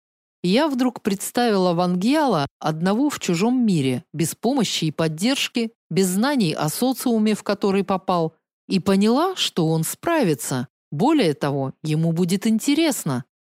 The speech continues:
А когда этот хитрец заскучает,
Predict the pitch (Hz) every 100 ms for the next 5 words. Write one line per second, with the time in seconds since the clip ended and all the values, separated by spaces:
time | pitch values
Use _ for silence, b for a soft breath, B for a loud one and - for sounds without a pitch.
0 | _ - 220 247 240 247 240 240 - 247
1 | 233 208 165 190 190 - 233 370 359 175
2 | 139